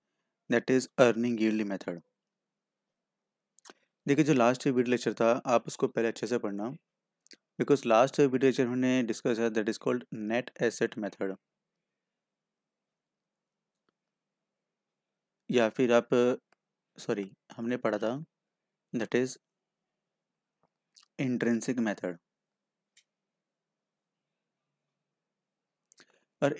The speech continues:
इंट्रिंसिक मेथड हमने यह पढ़ा था कि जो भी शेयर होल्डर है वो ये देखता था कि जब कंपनी डूब जाएगी, यानी कि जब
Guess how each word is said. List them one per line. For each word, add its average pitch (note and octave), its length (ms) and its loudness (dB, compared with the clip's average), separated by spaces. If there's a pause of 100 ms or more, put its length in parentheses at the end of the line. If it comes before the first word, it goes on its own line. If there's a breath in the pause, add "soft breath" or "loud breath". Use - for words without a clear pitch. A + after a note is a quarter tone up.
इंट्रिंसिक C3+ 460 2
मेथड C#3+ 300 0
हमने B2+ 260 -2
यह B2+ 180 2
पढ़ा G#2 240 -2
था A2+ 260 2
कि C#3+ 240 -4
जो A#2 220 0
भी D#3 140 2
शेयर B2+ 260 0
होल्डर G#2+ 300 -2
है B2 240 0 (500)
वो C3 180 4
ये D#3 80 4
देखता B2+ 240 2
था C3 140 2
कि D3 180 0
जब C#3 320 4
कंपनी C3 380 0
डूब C3+ 300 2
जाएगी, A2+ 460 2
यानी A#2+ 140 -2
कि B2 100 -2
जब A#2 180 -2